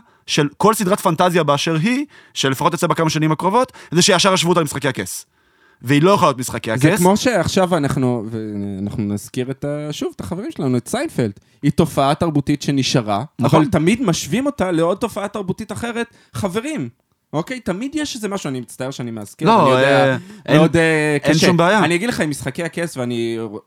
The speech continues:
Speaker 2: נעבור ל-, ממש לקישור הזמן, אבל להגיד שהיא הייתה תופעה, זה נכון,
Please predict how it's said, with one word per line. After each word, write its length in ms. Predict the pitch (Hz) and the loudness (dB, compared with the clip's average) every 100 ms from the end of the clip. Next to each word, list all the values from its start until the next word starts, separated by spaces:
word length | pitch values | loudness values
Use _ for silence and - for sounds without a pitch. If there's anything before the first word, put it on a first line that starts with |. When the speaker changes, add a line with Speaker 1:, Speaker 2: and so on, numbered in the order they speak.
| _ _ _ _ | _ _ _ _
Speaker 2:
נעבור 580 | 120 107 113 151 135 123 117 | -2 -2 0 0 0 -2 -4
ל-, 220 | 110 104 90 | -6 -8 -8
ממש 360 | 104 107 120 113 | -6 -6 -6 -6
לקישור 880 | 104 101 98 98 90 - 107 143 | -4 -4 -4 -4 -6 -6 0 0
הזמן, 340 | 127 139 233 131 | 2 -2 -2 -2
אבל 240 | 110 113 - _ _ _ _ _ _ _ _ | -4 -6 -6 _ _ _ _ _ _ _ _
להגיד 340 | 131 123 165 - | -2 0 -4 -2
שהיא 160 | 233 | 0
הייתה 220 | 143 170 | 0 -2
תופעה, 400 | 165 180 143 156 180 | -4 -2 -2 -2 -6
זה 140 | 117 | -4
נכון, 460 | 113 98 120 156 | -4 -2 2 2